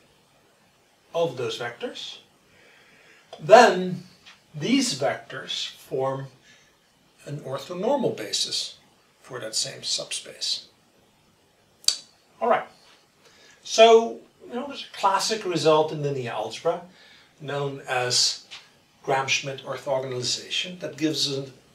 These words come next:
us an algorithm for computing Q zero through Q n minus one from vectors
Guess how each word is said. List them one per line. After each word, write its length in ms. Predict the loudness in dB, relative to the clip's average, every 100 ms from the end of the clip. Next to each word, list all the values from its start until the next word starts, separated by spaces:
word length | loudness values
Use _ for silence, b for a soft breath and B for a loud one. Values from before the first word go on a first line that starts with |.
| -12 -2
us 240 | 0 0 -6
an 140 | -2
algorithm 720 | 2 2 2 -4 -6 -6 -12 -16 B B B B
for 160 | -10 -8
computing 600 | -8 -10 -8 -4 -2 -4
Q 300 | -8 -10 -6
zero 380 | -2 0 -2 -4
through 280 | -8 -12 -12
Q 320 | -12 -12 -10
n 160 | -10
minus 400 | -10 -10 -6 -4
one 340 | -2 -2 -4 -16 B B B B
from 640 | -18 -4 -2 0 -4 -8 -6
vectors 560 | -6 -4 -8 -6 -6